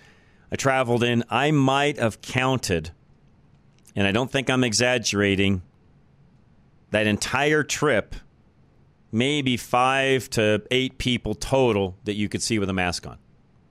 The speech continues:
Not very many. Now, always cracks me up.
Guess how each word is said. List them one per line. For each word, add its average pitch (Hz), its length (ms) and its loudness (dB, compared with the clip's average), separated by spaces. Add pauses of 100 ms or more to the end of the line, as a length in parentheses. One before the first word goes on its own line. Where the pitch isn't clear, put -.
(720)
Not 117 200 0
very 113 200 2
many. 85 360 -2
Now, 120 300 -2 (920)
always 170 300 2
cracks 139 340 0
me 113 160 2
up. 73 140 -4